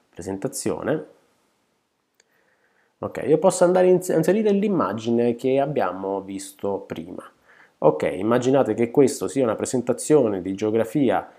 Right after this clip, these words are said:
che riguardi tutto quello che è il movimento terrestre, vado a inserire o un elemento interattivo, proprio con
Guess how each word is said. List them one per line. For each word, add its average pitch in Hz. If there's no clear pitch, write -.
che -
riguardi 110
tutto 110
quello 110
che 104
è 113
il 104
movimento 98
terrestre, 143
vado 104
a 117
inserire 143
o 196
un 131
elemento 120
interattivo, 104
proprio 110
con 90